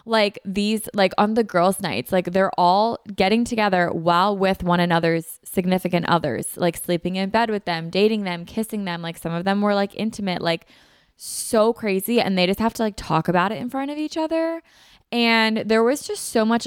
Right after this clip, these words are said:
left out of the show that we didn't see. Like, when the guys all got together, that's when the whole, like, club thing came up. We didn't know anything about a club. Like, how were we supposed to know what the hell's going on if no one ever told us that, like, they, they all went to a club one night? Like,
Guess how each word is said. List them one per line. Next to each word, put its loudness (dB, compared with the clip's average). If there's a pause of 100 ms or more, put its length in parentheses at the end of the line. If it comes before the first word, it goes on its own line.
left 0
out 2
of 0
the 2
show 2
that -2
we -4
didn't -6
see. -2
Like, 0
when -2
the -4
guys 2
all 0
got 2
together, 2
that's 0
when 2
the 2
whole, 2
like, -6
club -2
thing -10
came -8
up. -6 (420)
We 4
didn't 2
know 2
anything 0
about 4
a -2
club. -2
Like, 0
how 0
were 2
we -2
supposed -4
to -6
know 2
what 0
the 0
hell's 0
going 2
on 2
if -4
no 2
one 2
ever 2
told 0
us 4
that, 0
like, 0
they, 0 (300)
they 2
all 6
went -2
to -2
a 0
club 0
one 2
night? 0
Like, -2